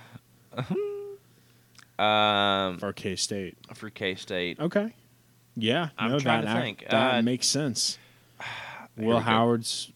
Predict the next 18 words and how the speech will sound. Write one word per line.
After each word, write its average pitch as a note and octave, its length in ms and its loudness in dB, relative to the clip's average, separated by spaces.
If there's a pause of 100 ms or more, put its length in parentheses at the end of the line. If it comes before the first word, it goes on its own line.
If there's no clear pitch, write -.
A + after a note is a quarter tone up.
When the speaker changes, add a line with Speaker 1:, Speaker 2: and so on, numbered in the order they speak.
Speaker 2:
uh, G#2 260 -4
thousand A2 460 2
eleven G#2+ 400 0
yards G#2 280 -2
passing, A#2+ 560 0
eleven G2+ 280 -2
touchdowns, A2+ 500 -2
two G2+ 160 0
interceptions. - 720 -4
Speaker 1:
Yep. G#2 180 6 (720)
Um, C#3+ 360 6
honestly, E3+ 400 4
Cole, E3 280 4
looking C3 280 0
at - 80 -2
these A2 220 -6
two G#2+ 180 0
teams, G#2+ 540 0